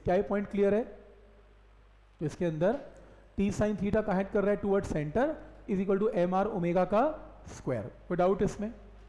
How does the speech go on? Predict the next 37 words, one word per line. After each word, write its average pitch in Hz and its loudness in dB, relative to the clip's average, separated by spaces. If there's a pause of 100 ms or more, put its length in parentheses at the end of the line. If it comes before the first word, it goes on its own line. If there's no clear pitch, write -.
(440)
अब 180 -6
problem 175 0
यह 202 0
है 180 0
कि 220 -2
conical 175 0
pendulum 160 -2
में 208 -2
R 185 4
नहीं 214 0
given 180 2
होता, 143 -2
length 175 0
of 190 0
the 226 0
pendulum 185 -2
given 165 -2
होती 143 -6
है। 135 -4
कोई 196 -2
बात 220 -4
नहीं, 247 -6 (640)
ये 170 4
एक 185 4
right 185 4
angle 208 2
triangle 208 4
है, 294 0 (1300)
sin 233 2
theta 214 2
किसके 214 0 (120)
equal 185 2
है? 156 0
R 175 2 (420)
divided 160 4
by 175 6 (640)
L। 98 -8